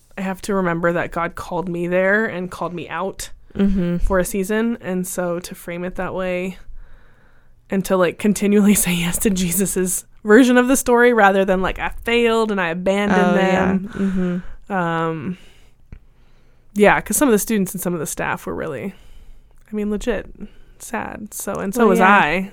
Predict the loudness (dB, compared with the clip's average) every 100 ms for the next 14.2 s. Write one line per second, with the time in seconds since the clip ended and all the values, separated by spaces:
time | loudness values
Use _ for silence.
0 | -14 -12 -6 -4 -4 -8 -14 _ -20 -20
1 | -20 -20 -16 -10 -4 -2 -4 -6 -8 -8
2 | -10 -12 -12 -14 -20 -20 -20 -18 -12 -10
3 | -10 -10 -12 -10 -10 -10 -12 -14 -14 -14
4 | -16 -16 -16 -12 -12 -8 -6 -6 -8 -10
5 | -12 -12 -14 -14 -16 -18 -20 -20 -10 -4
6 | -4 -4 -8 -20 -18 -6 -4 -4 -6 -12
7 | -18 -20 -4 2 4 6 6 6 6 6
8 | 4 4 2 0 -4 -8 -6 -2 -2 -4
9 | -4 -2 -2 -4 -6 -8 -8 -8 -12 -14
10 | -12 -12 -14 -14 -14 -14 -14 -14 -14 -16
11 | -16 -20 -20 -18 -18 -20 -12 -6 -6 -6
12 | -8 -6 -6 -6 -8 -10 -12 -14 -16 -12
13 | -12 -12 -12 -12 -12 -14 -14 -12 -12 -12
14 | -14 -16